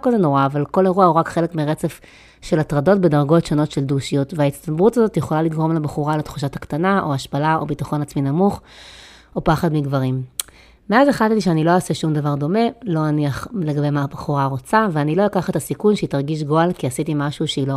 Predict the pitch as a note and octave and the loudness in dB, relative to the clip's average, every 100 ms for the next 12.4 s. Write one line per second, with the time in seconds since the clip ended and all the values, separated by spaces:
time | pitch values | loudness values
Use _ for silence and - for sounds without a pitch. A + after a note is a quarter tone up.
0 | C3+ B2+ - A#2+ - _ _ _ _ _ | -4 -8 -12 -14 -14 _ _ _ _ _
1 | _ - - E3 - C4 C4 E3 D3 E3+ | _ -20 -4 -2 2 6 6 4 0 0
2 | F3+ D#4 B3+ D#3+ E3 E3 D#3+ D#3 C#3 - | 2 0 2 2 2 4 2 0 -2 -2
3 | D#3+ D3+ D3 D3+ D3 G#3 B3 D#3 C#3+ D#3 | 0 2 2 2 0 0 0 0 0 -2
4 | - C#3+ B2+ - F#3 D#3 D3 D3 - - | -4 -10 -8 -8 -4 -4 -4 -6 -8 -20
5 | - - D#3+ E3+ D#3+ - C3+ D#3+ C#3 C#3 | -12 -4 -2 2 0 0 -2 0 0 0
6 | C3 G#3+ A3+ F#3+ D3+ D3 D#3 - C#3+ C#3+ | 0 2 2 2 0 -2 -4 -4 0 0
7 | D3 - D3 - - - - E3+ A3 - | 0 -2 -4 -6 -10 -12 -2 -2 -2 -8
8 | - - - - D#3 D#3+ D#3+ D#3 D#3+ D3+ | -20 -20 -8 -2 0 0 0 0 -2 -2
9 | D3 C#3+ C#3 D3+ D3+ - C#3 C#3+ C#3+ C#3 | 0 -2 0 2 0 0 -4 -2 -2 0
10 | C3 C3 C#3 C3+ - - _ - E3+ C#3 | -2 -2 -6 -12 -18 -20 _ 0 0 4
11 | D#3 D3+ D3 C#3 D#3+ D#3+ G3+ G3 E3+ E3 | 6 6 4 2 0 2 2 2 2 2
12 | E3 C3 C#3 C#3+ | 0 0 2 2